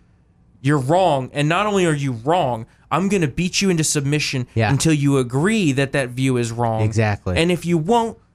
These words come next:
Speaker 1: we're just gonna brand
Speaker 2: Yeah.
Speaker 1: you automatically a racist.
Speaker 2: Yeah. And that even goes, I mean, this interview with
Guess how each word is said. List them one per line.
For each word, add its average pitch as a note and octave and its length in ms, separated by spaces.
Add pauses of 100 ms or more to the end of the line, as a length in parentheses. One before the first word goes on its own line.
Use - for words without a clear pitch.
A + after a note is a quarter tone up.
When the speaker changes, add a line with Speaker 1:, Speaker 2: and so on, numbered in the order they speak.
(140)
Speaker 1:
we're G3 120
just G3+ 200
gonna F#3+ 180
brand D#3+ 400
Speaker 2:
Yeah. D#3 100
Speaker 1:
you D3 60
automatically C3 580
a B2 80
racist. G#2+ 380
Speaker 2:
Yeah. E2+ 200
And D3+ 120
that D#3+ 220
even C#3+ 280
goes, B2+ 300
I C#3+ 40
mean, C3+ 280 (400)
this D#3+ 380
interview F3 340
with D#3 160